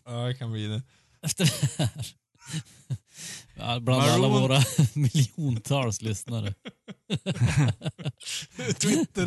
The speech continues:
Speaker 1: tw-, rasa på Twitter.
Speaker 2: Ja. <laughs> Ja, det skulle vara kul om det
Speaker 3: Alltså
Speaker 2: blev något sånt drev.
Speaker 1: Mm.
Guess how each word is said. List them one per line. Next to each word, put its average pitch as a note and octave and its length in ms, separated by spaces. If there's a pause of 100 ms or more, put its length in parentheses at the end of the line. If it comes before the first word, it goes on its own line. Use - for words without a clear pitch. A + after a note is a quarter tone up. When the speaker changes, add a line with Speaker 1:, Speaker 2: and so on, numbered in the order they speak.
Speaker 1:
tw-, F3+ 480
rasa F3+ 400
på F3 100
Twitter. D#3+ 500 (560)
Speaker 2:
Ja. C#3+ 300
<laughs> - 40 (1700)
Ja, F2+ 360 (160)
det A#2+ 60
skulle D3 160
vara C#3+ 80
kul E3+ 200
om C#3+ 60
det B2 60
Speaker 3:
Alltså A#2 160
Speaker 2:
blev C#3 160
något F2 120
sånt F2+ 380
drev. F2+ 460 (520)
Speaker 1:
Mm. B2 360